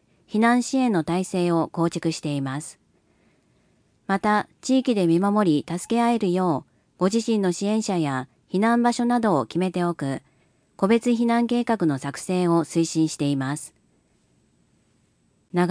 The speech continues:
れ。自力で避難が困難な方は、市役所へ事前の情報提供、同意確認書の提出。市役所から避難支援等関係者、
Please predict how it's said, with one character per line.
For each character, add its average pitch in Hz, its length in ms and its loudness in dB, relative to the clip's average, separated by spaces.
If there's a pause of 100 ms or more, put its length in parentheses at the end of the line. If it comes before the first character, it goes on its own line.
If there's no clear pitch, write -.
(100)
れ。 175 240 -2 (880)
自 190 100 2
力 220 260 2
で 220 140 2
避 226 140 0
難 247 220 4
が 165 120 0
困 226 220 2
難 196 160 2
な 156 100 0
方 160 240 -4
は、 123 300 -4 (420)
市 - 140 -4
役 233 180 2
所 175 200 0
へ 139 240 -4 (240)
事 185 120 4
前 214 140 4
の 220 160 4
情 220 220 2
報 220 180 2
提 208 260 0
供、 135 400 -2 (240)
同 202 160 6
意 226 140 4
確 214 200 0
認 202 200 2
書 190 160 2
の 180 80 4
提 160 260 0
出。 - 460 -6 (1200)
市 - 160 -4
役 240 180 2
所 214 160 0
か 185 120 0
ら 135 260 0 (240)
避 196 100 0
難 233 280 4
支 220 200 -4
援 202 220 2
等 170 260 2
関 202 240 0
係 180 220 0
者、 131 320 -4